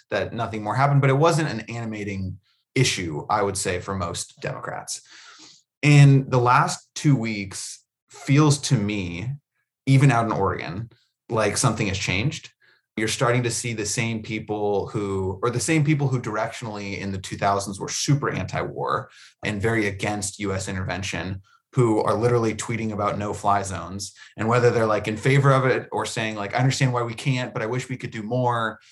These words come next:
there seems to be this revival of the left's understanding of America's role in the world, which is exciting to me. I, like, so I have a podcast in Oregon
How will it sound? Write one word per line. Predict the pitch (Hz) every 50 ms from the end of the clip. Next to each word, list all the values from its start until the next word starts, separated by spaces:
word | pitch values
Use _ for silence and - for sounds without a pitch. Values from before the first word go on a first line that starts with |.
| _ _ _
there | 127 127
seems | 123 - 143 139 143 143
to | - 147
be | 131 127 127
this | 117 117 110 - - - -
revival | 117 110 101 104 104 101 101 104 98 101 104 101 98 98 95 -
of | 95 98 98 98 95 95 95 98 - _ _ _ _ _ _ _ _ _ _
the | - 123 107
left's | 101 107 104 110 110 - - - - - - _ _ _ _ -
understanding | 110 107 101 101 - - - 95 98 98 107 110 107
of | 98 98
America's | 101 95 95 95 98 95 - 104 95 95 - - - _
role | 107 92 - 101 120
in | 131 143
the | 147
world, | 151 160 170 180 190 196 180 147 - - - - - _ _ _ _
which | 120 117 113 -
is | - 117 101 110
exciting | - - 101 101 101 113 131 139
to | 143 147
me. | 156 156
I, | 131 123 - -
like, | 123 120 110 123
so | - - 127
I | 123 135
have | 151 143
a | 135
podcast | - - 117 104 - - - 98 95 92 - 90
in |
Oregon | 98 107 101 95 90 92 90 95 98